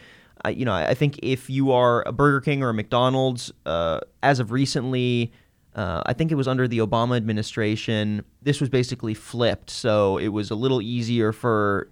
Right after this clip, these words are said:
joint employers to, or it was a little easier for corporations to, um,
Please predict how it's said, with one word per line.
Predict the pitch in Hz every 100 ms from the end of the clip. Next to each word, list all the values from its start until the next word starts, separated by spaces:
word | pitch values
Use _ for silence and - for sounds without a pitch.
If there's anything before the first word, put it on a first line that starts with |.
| 110
joint | 127 117
employers | 104 117 113 110 104 101 -
to, | - - 110 104 101 101 104 - _ _ _ -
or | 151
it | 147
was | 185
a | 185
little | 202 196
easier | 190 160
for | 165 139
corporations | 156 143 135 143 127 -
to, | - 143 123 117 -
um, | 113 107 104 101